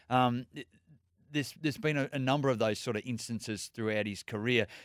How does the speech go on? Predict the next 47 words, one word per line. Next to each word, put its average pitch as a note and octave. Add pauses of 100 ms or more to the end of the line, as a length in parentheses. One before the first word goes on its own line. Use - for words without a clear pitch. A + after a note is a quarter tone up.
Is D3
that G3
the F3
benefit B2+
of A2
having A2+
that, A2
um, G#2 (720)
th-, D#3 (420)
I E3
guess, A3
a A3+
bowling C3
captain A#2
that A2
understands, A#2+
"I, B2+
I A#2
can C3+
go B2+
again A#2
now," A#2
where C#3+
maybe A#2+
a G#2+
batter A#2+
might A2
go, A2+
"Oh, A2+
they G#2
need A2
their G#2
rotation, A2+
they G#2
need G2+
their G#2
freshness." - (420)
Do C#3
you -
think F#3+
that C#3
is A#2
an A2+
advantage A#2
of A#2+
having B2+
that? E3+